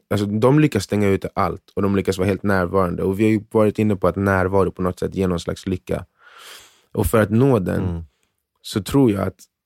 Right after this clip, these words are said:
Speaker 1: det är lättare via ett lekfullt sinnestillstånd än nå-, någonting annat. Alltså, där man,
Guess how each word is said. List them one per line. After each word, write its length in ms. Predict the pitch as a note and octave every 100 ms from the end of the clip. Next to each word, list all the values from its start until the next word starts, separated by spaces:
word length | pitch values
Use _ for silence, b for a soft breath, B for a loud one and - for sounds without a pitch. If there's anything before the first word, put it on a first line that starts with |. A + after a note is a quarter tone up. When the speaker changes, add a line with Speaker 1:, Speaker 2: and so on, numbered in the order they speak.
| _ _ - _ -
Speaker 1:
det 200 | G#2+ A2+
är 40 |
lättare 760 | A2+ A#2+ - - C3 G2 F#2+ F2+ _ _ _ -
via 440 | G2 A2 G2+ F#2
ett 120 | F2+
lekfullt 1000 | G2+ A2 G#2 - - - A#2 F#2+ F2 - - _ _ _ -
sinnestillstånd 1000 | - G#2 F2+ - G2 E2+ - E2 C#2+ F#2+ _ _ _ _ _ _ -
än 240 | G2+ G2
nå-, 220 | - G2+ F#2
någonting 640 | F#2 G#2 F#2+ F2+ G2 F2
annat. 420 | F#2+ G2 E2+ -
Alltså, 180 | F#2 F#2
där 140 | G2+ G2+
man, 300 | G2 F#2